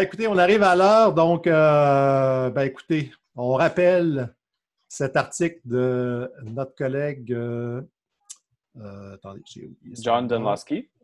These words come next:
Speaker 1: John Donlowski, qui s'appelle Strengthening the Student Toolbox,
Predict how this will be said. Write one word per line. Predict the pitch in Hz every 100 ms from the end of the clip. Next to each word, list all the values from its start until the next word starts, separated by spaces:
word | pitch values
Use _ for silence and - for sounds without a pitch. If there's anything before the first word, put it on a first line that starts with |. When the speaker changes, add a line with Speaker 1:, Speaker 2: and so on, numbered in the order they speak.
| 202 151
Speaker 1:
John | 104 104
Donlowski, | 107 110 110 - 160 180 170 - _ _
qui | - -
s'appelle | 127 - 139 139 123 113
Strengthening | - 135 127 131 139
the | 127
Student | 120 - 123 123 -
Toolbox, | 147 156 185 226 - -